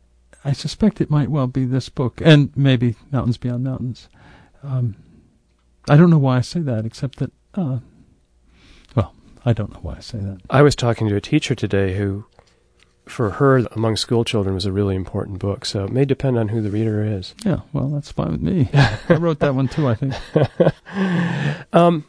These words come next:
Speaker 2: did you have to fight the temptation in writing about yourself to build yourself up, or did you have to fight the temptation to really beat yourself up?
Speaker 1: The, the latter, actually.
Speaker 2: Was it necessary to forgive yourself?
Speaker 1: Yeah,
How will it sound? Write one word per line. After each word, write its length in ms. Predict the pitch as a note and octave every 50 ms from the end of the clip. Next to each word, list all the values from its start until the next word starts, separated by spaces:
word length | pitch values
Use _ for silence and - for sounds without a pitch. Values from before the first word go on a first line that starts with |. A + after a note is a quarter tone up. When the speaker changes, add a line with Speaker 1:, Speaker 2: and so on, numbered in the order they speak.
| _ _ _ _ _ _ _ _ _ _ _ -
Speaker 2:
did 160 | A3 G#3+ -
you 60 | F4+
have 80 | F#4 -
to 80 | - A#3
fight 240 | - - F3+ F3
the 80 | - E3
temptation 600 | - - E3 C#3 B2 - C#3+ C3+ C3 - - C#3
in 100 | B2 A#2+
writing 300 | A#2 A#2 A#2 B2+ C3 C3 A#2
about 240 | G2 G#2+ G#2 G2+ -
yourself 580 | G#2 G2 - - A#2 F#2+ F#2 F#2 F#2+ - - _ _ - - - - - - - _ _ _ _ _ _ _ _ -
to 640 | - - - D#3+ C#3 B2+ B2+ B2 A#2+ A#2 A#2 A2+ G#2+ _ _ _ _ _ _ _ _ _ _ -
build 260 | C3 D3 D3 D3+ C#3+
yourself 420 | D#3 D3+ C3+ - E3 D3 C#3 - -
up, 220 | C#3+ D#3 - _ -
or 120 | D#3 D3
did 220 | C#3+ D3 D#3 C#3+ -
you 60 | G3
have 100 | G3+ F#3+
to 80 | - E3
fight 260 | - - D#3+ D#3 D3+
the 80 | - D#3
temptation 680 | - - D3 C#3 - D3+ D3 C#3+ - - C#3+ B2+ A2+
to 500 | - - - - C3 A#2+ A#2 A#2 A2+ - _
really 280 | - A2+ A#2 C3 C3+ B2
beat 320 | G2 - - D#3 F3+ -
yourself 480 | - G2 F#2+ - - F#2+ F#2 F#2 - -
up? 220 | F#2 F2+ - _ - - _ - -
Speaker 1:
The, 120 | - C#3+ C#3+
the 160 | - B2+ D3
latter, 360 | C3+ C#3 C#3+ D3+ C#3 G#2 G2
actually. 600 | F#2+ A2+ A#2+ A#2+ - - - A#2+ A2+ G2+ F#2+ E2+ - _ _ _ _ _ -
Speaker 2:
Was 120 | C3+ B2
it 80 | D#3+ E3+
necessary 320 | D#3+ E3 - - C4 G#3
to 80 | C#3 A#2
forgive 440 | - - A#2+ F#2+ - A2 G#2 G#2+
yourself? 600 | B2 A2+ A2+ - - A#2+ A2+ A#2 B2+ C3+ - - - - - -
Speaker 1:
Yeah, 200 | - D3 A#2+ G2+